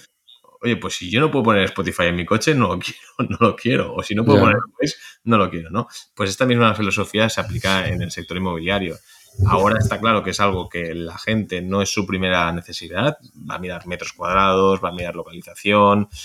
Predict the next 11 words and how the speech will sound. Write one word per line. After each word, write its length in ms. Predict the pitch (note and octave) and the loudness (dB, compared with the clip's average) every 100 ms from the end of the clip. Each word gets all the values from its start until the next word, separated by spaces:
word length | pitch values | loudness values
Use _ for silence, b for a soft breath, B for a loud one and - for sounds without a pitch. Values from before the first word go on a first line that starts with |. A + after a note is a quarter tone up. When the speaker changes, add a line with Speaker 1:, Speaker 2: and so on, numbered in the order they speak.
| B B - _ | B B -20 _
Speaker 1:
acabados, 640 | - - F2 G2+ G#2 G2 | -4 -2 2 4 4 2
etcétera. 580 | G2 - G2 B2+ D3 E3+ b b b - _ - | -2 -4 0 0 0 -4 b b b -20 _ 0
Pero 240 | A2 G2+ | 4 6
una 180 | G#2+ C3 | 6 4
vez, 180 | A#2 - | 4 0
si 280 | - - | -8 -10
estás 200 | F#2 G#2 | -6 -4
comparando 640 | - B2+ A#2 G#2 F2+ F2+ F2 | 2 2 4 4 2 0 -4
entre 200 | F2 G2 | -2 0
una 180 | A2+ | 0
casa 380 | F#2+ F2 - E2 | 0 -4 -6 -6